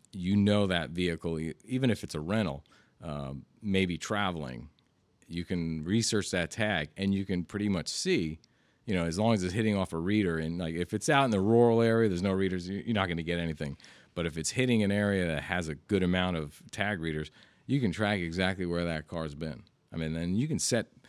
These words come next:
you can set it up to where you, you can be notified once that car, you put it, like, set a geofence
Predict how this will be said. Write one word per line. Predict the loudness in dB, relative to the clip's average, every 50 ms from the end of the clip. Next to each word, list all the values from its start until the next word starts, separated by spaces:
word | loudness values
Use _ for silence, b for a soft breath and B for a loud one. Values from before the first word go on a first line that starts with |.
| b b b b b b
you | -6 -2
can | -2 -2
set | 0 2 2 2 2
it | 4
up | 2 2 0 -2
to | -2 -2
where | 2 4 4 4
you, | 4 4 2 2 0 -2 -6
you | -4 -2
can | 0 0
be | 0 0
notified | 0 2 2 0 0 -2 -4 -4 -2 -2 -2 -2
once | -2 -2 -2 -2 -2 -2
that | -2 -4 -4 -4
car, | -6 -6 -4 -4
you | -4 -2
put | -2 -2 -2
it, | -2 -4 -6 -6
like, | -8 -6 -6
set | -4 -4 -4 -4
a | -4
geofence | -4 -2 0 0 0 0 -2 -4 -6 -6 -6 -8 -10